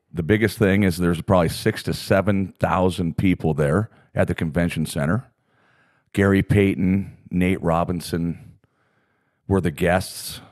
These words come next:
Uh, they have vendors, and you bring cash only to buy, sell, or trade shoes.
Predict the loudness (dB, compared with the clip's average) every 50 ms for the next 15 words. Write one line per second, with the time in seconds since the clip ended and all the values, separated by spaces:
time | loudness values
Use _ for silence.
0 | _ _ -4 -2 0 0 0 0 0 0 0 -2 0 0 0 2 2 2 0 0
1 | 0 2 2 2 2 2 2 2 0 0 -4 -8 -6 -4 -2 0 2 2 4 4
2 | 4 4 4 2 2 2 2 2 2 2 0 -2 -2 -2 -2 0 0 -2 -2 0
3 | 0 2 2 2 2 2 2 2 2 0 0 0 0 2 2 2 0 -2 -2 -2
4 | -2 0 2 2 2 2 0 -2 -2 0 0 0 0 -2 -4 -2 0 2 2 0
5 | 0 -4 -10